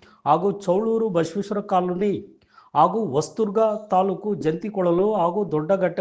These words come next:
ಗ್ರಾಮಗಳ ಅಲ್ಲಿ ದೌರ್ಜನ್ಯ ಮತ್ತು ಸಾಮಾಜಿಕ ಬಹಿಷ್ಕಾರಕ್ಕೆ ಒಳಗಾದ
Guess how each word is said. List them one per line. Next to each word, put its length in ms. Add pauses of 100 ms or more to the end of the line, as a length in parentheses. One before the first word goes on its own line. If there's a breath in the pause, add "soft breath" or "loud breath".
ಗ್ರಾಮಗಳ 420 (160)
ಅಲ್ಲಿ 300 (120)
ದೌರ್ಜನ್ಯ 480 (120)
ಮತ್ತು 280
ಸಾಮಾಜಿಕ 500
ಬಹಿಷ್ಕಾರಕ್ಕೆ 800 (480 loud breath)
ಒಳಗಾದ 400